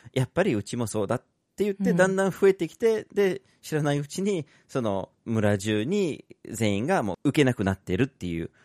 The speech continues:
Speaker 1: ところもありますね。
Speaker 2: はい。で、こういった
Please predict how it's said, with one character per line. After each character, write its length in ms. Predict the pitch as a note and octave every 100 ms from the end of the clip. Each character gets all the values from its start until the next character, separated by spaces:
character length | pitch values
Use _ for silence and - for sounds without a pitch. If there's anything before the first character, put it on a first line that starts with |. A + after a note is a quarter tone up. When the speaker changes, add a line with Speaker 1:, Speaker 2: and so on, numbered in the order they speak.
| _ _ _
Speaker 1:
と 80 | E3
こ 100 | G#3+
ろ 80 | A#3+
も 220 | C4 -
あ 100 | -
り 80 | F2+
ま 80 | D3
す 140 | -
ね。 160 | A2 A#2 _ _
Speaker 2:
は 160 | - D#3+
い。 80 | - _ _ _ _ -
で、 100 | G#3+
こ 260 | - C4
う 60 | C#4
い 40 |
っ 60 | C4+ _
た 360 | B3+ B3 A#3